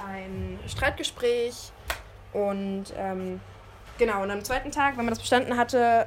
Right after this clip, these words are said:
konnte man dann, ähm, im Simulator fliegen. Und wenn man das bestanden hatte, ähm,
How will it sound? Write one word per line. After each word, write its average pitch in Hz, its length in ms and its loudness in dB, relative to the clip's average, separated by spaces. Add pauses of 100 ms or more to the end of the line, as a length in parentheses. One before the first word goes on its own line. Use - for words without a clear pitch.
(120)
konnte 226 280 4
man 208 220 4
dann, 202 340 4
ähm, 190 540 0 (160)
im 220 100 4
Simulator 208 420 4
fliegen. 302 420 -2 (320)
Und 214 80 0
wenn 208 80 2
man 208 120 0
das 311 180 4
bestanden 294 480 2
hatte, 240 560 2
ähm, 202 540 0